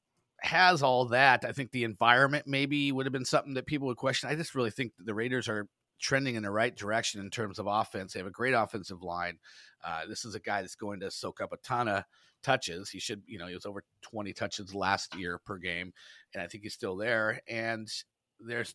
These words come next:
the expected bump in the passing game Mike Mayock's been talking about. Josh Jacobs has a sixty catch goal.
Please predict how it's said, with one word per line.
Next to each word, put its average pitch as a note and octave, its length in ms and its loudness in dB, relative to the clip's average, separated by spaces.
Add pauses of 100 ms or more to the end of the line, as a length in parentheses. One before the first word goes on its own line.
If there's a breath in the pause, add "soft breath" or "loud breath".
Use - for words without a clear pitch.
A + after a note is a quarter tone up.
(120)
the A2+ 340 -6
expected C3+ 560 0
bump B2 260 0
in A#2 80 -4
the G#2 80 -6
passing A#2 460 4
game F#2+ 300 -4 (100)
Mike F2+ 260 -2
Mayock's A2 300 -2
been A#2 140 -8
talking A#2 340 -2
about. A2 160 -2
Josh G2 240 -2
Jacobs A2 360 -6
has G#2 120 -4
a E2+ 80 -14
sixty - 400 -10
catch - 380 -6
goal. A2+ 400 0